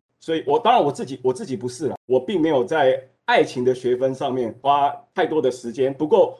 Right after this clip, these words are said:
我花蛮多时间去跟女生聊天的啦，哈。那个社团是没有，那大部分时间在课业。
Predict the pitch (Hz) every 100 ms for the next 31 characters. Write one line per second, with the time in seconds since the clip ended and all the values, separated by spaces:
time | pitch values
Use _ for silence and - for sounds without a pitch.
0 | - 123 180 151 143 156 165 127 127 151
1 | 147 139 143 113 101 131 110 104 117 107
2 | 98 - 104 101 _ _ 135 113 113 107
3 | - 220 - 117 123 127 107 104 98 143
4 | - 185 160 143 120 123 131 113 131 110
5 | 110